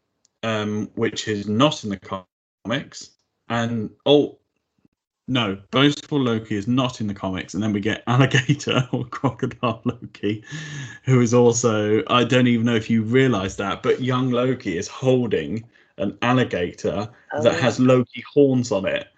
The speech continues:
Speaker 1: So
Speaker 2: Yeah, I was wondering what
Speaker 1: so
Speaker 2: the hell that
Speaker 1: that's,
Speaker 2: was.
Speaker 1: if that's a fourth Loki, who knows?
Speaker 2: <laughs>
Speaker 1: Um, but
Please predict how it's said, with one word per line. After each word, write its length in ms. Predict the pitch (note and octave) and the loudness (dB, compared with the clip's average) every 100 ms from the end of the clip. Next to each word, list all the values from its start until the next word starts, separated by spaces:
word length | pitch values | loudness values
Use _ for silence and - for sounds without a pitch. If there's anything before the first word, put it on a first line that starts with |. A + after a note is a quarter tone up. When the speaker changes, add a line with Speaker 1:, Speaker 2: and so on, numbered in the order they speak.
| _ _ _ _ - | _ _ _ _ -14
Speaker 1:
So 340 | - B2+ A2+ | 2 6 6
Speaker 2:
Yeah, 260 | G#2+ A2 F3 D3+ | 6 6 8 8
I 40 | |
was 180 | B2+ - | 6 4
wondering 340 | F3 G#3 F#3 | 2 4 4
what 120 | A#2 A2+ | 4 4
Speaker 1:
so 60 | |
Speaker 2:
the 40 | F2 | 4
hell 220 | G#2+ G2+ | 4 6
that 160 | F2 E2+ | 6 4
Speaker 1:
that's, 60 | |
Speaker 2:
was. 360 | F2 B2+ - - | 0 -2 -4 -10
Speaker 1:
if 180 | B2+ - C3 | -8 -6 -4
that's 240 | A2 - | -6 -6
a 60 | A2 | -4
fourth 360 | A#2+ A2 - | 0 0 0
Loki, 600 | G#2+ G#2 G#2 G#2 G#2 - - - - | -2 -2 -2 -4 -4 -8 -14 -20 -4
who 260 | B2+ B2 A2+ | 0 0 0
knows? 600 | F#2+ F2+ F#2+ F2+ - - | -4 -4 -4 -4 -8 -18
Speaker 2:
<laughs> 60 | - - - - | -20 -6 0 2
Speaker 1:
Um, 420 | G#2+ G#2+ A2 A2 - | 4 4 2 0 2
but 580 | A#2+ A#2 - - - | 4 4 -2 -10 -12